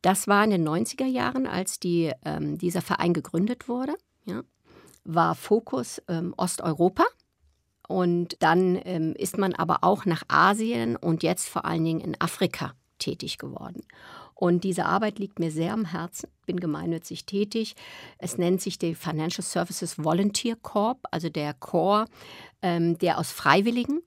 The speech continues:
besteht, die für Unterricht in die Länder reisen, ihre Zeit hergeben, ihren Urlaub hergeben, um Zentralbanken, Finanzaufsehern,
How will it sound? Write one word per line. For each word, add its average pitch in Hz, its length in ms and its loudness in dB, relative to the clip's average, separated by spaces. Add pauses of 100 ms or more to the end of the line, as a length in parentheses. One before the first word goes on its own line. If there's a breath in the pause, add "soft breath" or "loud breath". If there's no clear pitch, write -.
(320)
besteht, 208 640 2
die 214 480 0 (340 loud breath)
für 233 520 2 (100)
Unterricht 262 1000 4 (160)
in 240 320 4
die 202 160 -2
Länder 165 420 2
reisen, 196 480 4 (760 soft breath)
ihre 190 220 4
Zeit - 580 2 (240 loud breath)
hergeben, 220 680 4
ihren 180 260 -2
Urlaub 196 340 -2
hergeben, 226 680 -2 (420 loud breath)
um 220 340 6 (520 loud breath)
Zentralbanken, 196 1200 2
Finanzaufsehern, 185 1400 2